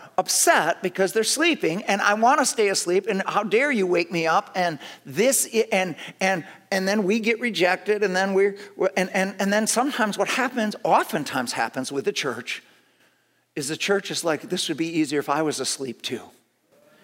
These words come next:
And so the church goes to sleep, and the church makes up a Christianity that allows them to sleep. And, and then if a Christian catches fire, I'm mad at them. I'm mad at them because I, I,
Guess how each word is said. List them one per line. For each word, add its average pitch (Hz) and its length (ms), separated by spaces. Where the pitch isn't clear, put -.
And 151 120
so 196 100
the 185 120
church 262 280
goes 156 220
to - 160
sleep, 123 340
and 147 100
the 156 60
church 214 300
makes 190 260
up 226 140
a 226 40
Christianity 175 760
that 170 120
allows 156 360
them 202 160
to 220 80
sleep. 151 440
And, 147 140
and 185 160
then 320 440
if 277 160
a 277 80
Christian 349 800
catches - 420
fire, 202 400
I'm 294 160
mad 311 200
at 330 120
them. 392 380
I'm 247 320
mad 294 200
at 294 100
them 339 240
because 240 420
I, 233 140
I, 247 240